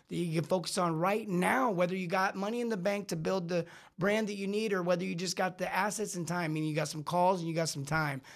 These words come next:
to go out there and run them calls and treat people the right way. And you treat everybody the same way, and everybody gets the same exact experience. It doesn't matter what time of the day it is. When I go to a restaurant and they close at nine and it's eight thirty, I don't want them to think,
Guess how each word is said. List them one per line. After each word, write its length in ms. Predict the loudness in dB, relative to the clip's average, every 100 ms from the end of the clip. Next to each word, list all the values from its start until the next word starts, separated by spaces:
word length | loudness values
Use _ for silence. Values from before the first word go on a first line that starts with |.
| -18
to 100 | -8
go 140 | 0 2
out 160 | 2
there 80 | 0
and 100 | 0
run 200 | 0 0
them 160 | -2 -4
calls 320 | -2 -2 -2
and 80 | -4
treat 200 | -6 -6
people 220 | -6 -4
the 100 | 0
right 280 | 4 4 6
way. 420 | 6 6 6 2 -8 -16 -4
And 100 | -2
you 80 | 0
treat 240 | 0 0
everybody 460 | 0 0 0 0 0
the 140 | 0
same 540 | -2 -2 -2 0 0 0
way, 280 | 0 -2 -6
and 140 | -8 -2
everybody 560 | 0 0 4 4 4 2
gets 240 | -2 -4
the 140 | -4
same 540 | -2 0 0 0 0 -2 -8 -16 -2
exact 640 | 0 2 6 6 6 2 -16 -10
experience. 760 | -6 -2 0 4 6 6 2 -2
It 120 | -2
doesn't 340 | 2 2 0 -2
matter 400 | 0 4 4 4
what 200 | 0 -2
time 240 | -4 -4
of 80 | -4
the 80 | -4
day 260 | 0 0
it 60 | 0
is. 180 | 0 0
When 120 | 0
I 60 |
go 280 | 0 4 6
to 80 | 8
a 80 | 8
restaurant 580 | 8 4 2 2 0 -2 -14 -4
and 120 | 0
they 80 | 0
close 380 | 0 4 6 6
at 100 | 4
nine 360 | 4 4 4 2
and 120 | -2
it's 180 | -4 -2
eight 260 | 0 0 2
thirty, 340 | 4 6 4
I 120 | 4 4
don't 200 | 2 2
want 400 | 0 2 0 -2
them 160 | -2
to 60 | -2
think, 320 | -2 -2 -2